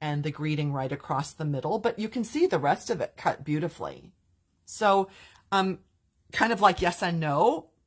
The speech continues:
most of it cut okay, but part of it didn't. So yeah, these, all of these cut absolutely beautifully.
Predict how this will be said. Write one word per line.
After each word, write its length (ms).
most 400
of 100
it 120
cut 180
okay, 380
but 180
part 260
of 80
it 140
didn't. 400
So 460
yeah, 280
these, 600
all 220
of 220
these 600
cut 360
absolutely 800
beautifully. 720